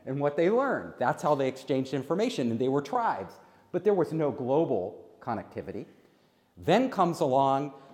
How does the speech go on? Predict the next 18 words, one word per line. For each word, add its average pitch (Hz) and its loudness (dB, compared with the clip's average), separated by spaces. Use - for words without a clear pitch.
our 127 4
civilization 180 0
evolves, 120 -2
then 156 0
comes 180 -2
along 135 0
the 127 -2
written 165 0
language, 127 -6
right? 139 0
Now 151 -2
we 202 2
can 180 -4
write, 170 2
we 113 -4
can 127 -6
communicate 160 -2
better. 90 -4